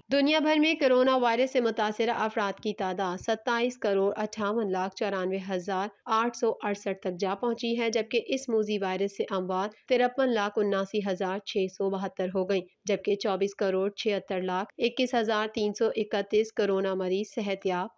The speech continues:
हो चुके हैं। अमेरिका में ओमिक्रॉन वेरिएंट से एक शख्स हलाक हो गया। अमेरिकी हुकाम के मुताबिक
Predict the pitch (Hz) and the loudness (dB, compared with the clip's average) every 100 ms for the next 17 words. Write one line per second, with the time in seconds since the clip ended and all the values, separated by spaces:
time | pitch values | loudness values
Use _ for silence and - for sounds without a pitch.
0 | - 254 233 190 185 208 185 - _ 247 | 0 0 0 -2 0 0 -2 -6 _ 0
1 | 240 254 262 320 294 277 226 226 233 226 | 2 2 2 2 2 2 2 0 0 0
2 | 226 208 196 190 220 220 202 214 - _ | 2 0 0 0 0 2 0 0 -4 _
3 | _ 214 214 214 214 214 - - 196 196 | _ 2 2 2 -2 -2 -6 -2 0 0
4 | 240 262 233 220 226 - 208 190 214 214 | 0 2 2 2 -2 -2 0 0 2 0
5 | 202 214 190 196 202 196 190 190 196 233 | 0 0 0 0 0 0 0 0 0 0